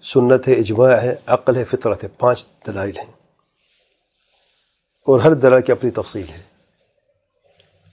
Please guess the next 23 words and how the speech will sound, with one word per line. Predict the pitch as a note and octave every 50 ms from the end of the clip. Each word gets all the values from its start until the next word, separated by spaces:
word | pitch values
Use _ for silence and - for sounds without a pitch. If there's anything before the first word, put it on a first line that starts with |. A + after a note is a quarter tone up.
| _ _ -
کتاب | - A#2+ - C#3 C#3+ C#3 -
قرآن | - A#2+ B2 B2 A#2+
مجید | A2+ G#2+ G#2+ B2+ D3 C#3+ - _ _ _ _ _ _ _ _ _ _ _ _ -
میں | A#2 A2 -
کئی | C3 B2
دلائل | B2+ A#2 A#2+ A2+ A2+ A#2+ B2
ہیں | A2 - - _ _ _ _ _ _ _ _ _ _ _ _ _ _ _ _ _ _ _ _ _ _ _ _
اور | - C#3+ C3+
مختلف | C3 D#3 D#3 - - - E3+ F3 E3 -
انداز | - C#3+ C3 A#2+ C3 C3+ C#3 C3+
سے | - C#3+
بیان | A#2 A#2+ B2 A#2+ A#2
کی، | - C#3+
جیسے | B2 A#2 A2+ G#2+ - B2
کہ | - C3 B2+ C#3+
ابھی | B2+ G2+ A2 A#2+
بیان | A2+ A2 G#2 G2
ہوگا | F#2+ F#2+ G2 F#2 F#2+
انشاءاللہ | F#2 F#2 - - - G#2+ F2 - _ _ _ _ _ _ _ _ _ -
یا | C3+ A#2+
اگلے | A2 A2 A2
درس | G2 F2+ F#2+ - - -
میں۔ | A2